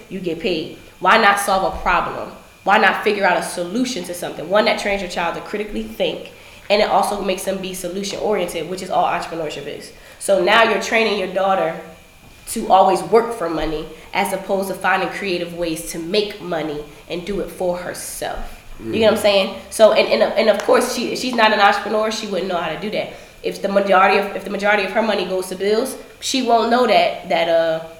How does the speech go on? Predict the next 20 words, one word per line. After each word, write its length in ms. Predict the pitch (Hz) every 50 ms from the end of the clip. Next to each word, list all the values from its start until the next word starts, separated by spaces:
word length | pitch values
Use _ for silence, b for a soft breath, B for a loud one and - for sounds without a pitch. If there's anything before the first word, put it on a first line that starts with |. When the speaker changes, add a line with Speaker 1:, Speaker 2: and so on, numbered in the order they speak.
| - - - -
Speaker 1:
that 120 | 202 196
it's 160 | 190 196 190 -
possible 440 | - 190 196 196 - - 190 175 175
that 280 | 175 160 160 - - -
she 140 | - 220 208
should 100 | - 190
be 80 | 196
paying 260 | 185 190 196 180 170 175
herself 420 | 180 165 - - 180 170 170 -
first 180 | - 185 180 175
and 100 | 170 170
that 100 | 160 185
it 100 | 190 196
is 160 | 196 190 196
possible 360 | 196 196 185 175 - - 175
to 60 | 170 170
have 180 | 175 160 165
money 200 | 175 165 165 160
left 240 | 165 165 160 - 160
over. 200 | 160 156 160 156